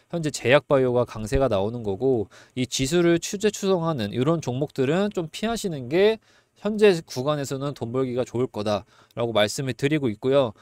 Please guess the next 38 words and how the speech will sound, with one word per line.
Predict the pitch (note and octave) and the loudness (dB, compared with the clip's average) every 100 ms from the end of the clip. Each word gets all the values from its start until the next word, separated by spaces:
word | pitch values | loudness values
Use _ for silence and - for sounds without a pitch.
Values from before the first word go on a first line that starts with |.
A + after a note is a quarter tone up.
| - _ | -20 _
그다음에 | C3 D3 D3 B2 | 2 4 6 4
에이비엘 | D#3 F3+ C#3+ D3+ | 4 6 6 8
바이오 | G3 | 8
같은 | F#3+ F#3 F#3+ F3+ | 8 4 0 0
경우에는 | F3+ F3 F3 F3 | 0 0 0 -2
지금 | D#3+ D3 | -4 -4
한 | A3+ A#3 | -4 -4
시 | A3+ | -4
십구 | G#3 - - - | -4 -4 -4 -4
분, | B2+ A#2 G#2 | -2 -4 -6
한 | - G#2+ | -8 -6
시 | G3+ C3+ | -4 -4
이십 | C#3 | -4
분 | - F3+ | -6 -2
기준으로 | E3 D#3 D3 D#3+ G3+ G#3+ - - _ | -2 -2 0 4 4 4 -2 -20 _
현재 | - G3+ F3 | -4 0 0
삼만 | G#3 A3+ A#3 | 0 0 0
삼천 | A3 G#3+ G3+ F#3+ | 0 -2 -2 -4
백 | - A2+ | -4 -2
원에 | F#3 E3+ C3 | 0 0 -2
형성이 | D3+ E3 D#3+ | -2 -4 -2
돼 | G#2+ | -2
있고 | G2 - F#3 A3 A#3+ - - - | -2 0 4 4 2 -6 -20 -2
장 | - D#3 | 0 0
시작하고 | - A3 G#3 G3 F#3+ | 2 2 2 0 0
나서 | F3+ F3+ F3+ | 0 2 0
상승하고 | F#3+ A3+ G#3 G#3+ G3 F#3 | 0 -6 -4 0 2 2
하락하고를 | F3+ F#3 - D#3+ D3+ D3+ C#3+ | 2 0 0 0 2 2 4
왔다 | G#2 - | 2 4
갔다 | D3 C#3 C#3+ | 2 4 2
하면서 | C3+ B2 E3 G3+ A3 - _ _ | 2 0 4 4 2 -10 _ _
거의 | C3 A#2 | -4 -4
시초가, | - - - D#3+ A2+ _ _ _ | -4 -6 2 2 2 _ _ _
거의 | - A#2+ | -6 -4
시가에 | - - B3 A3 G2+ G2 _ _ _ _ _ _ | -4 0 6 6 6 -2 _ _ _ _ _ _
지금 | - A#2 | -12 -8
부근에 | - B2+ D3+ | -6 -4 -2
있죠. | G#2 - - B2 E3+ | -2 -4 -2 2 2